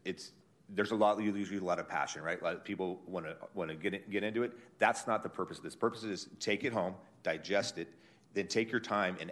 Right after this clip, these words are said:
adding the input that you want, i-, and looking up things if you need to,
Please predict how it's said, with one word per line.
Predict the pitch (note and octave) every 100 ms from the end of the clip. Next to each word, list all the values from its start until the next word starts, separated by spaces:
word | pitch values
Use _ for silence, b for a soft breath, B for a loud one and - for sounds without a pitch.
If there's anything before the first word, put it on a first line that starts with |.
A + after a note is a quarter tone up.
| -
adding | F2+ G2
the | F2+
input | F2 F2+ F#2 E2
that | - D#2+
you | F2+
want, | F#2 G#2+ B2+ - - - F2+
i-, | E2+
and | F#2 E2+ F2+ - - - F2+
looking | G#2 G#2 G#2
up | G2+
things | G#2+ G#2
if | F#2+ E2+
you |
need | F#2 G2+
to, | C#3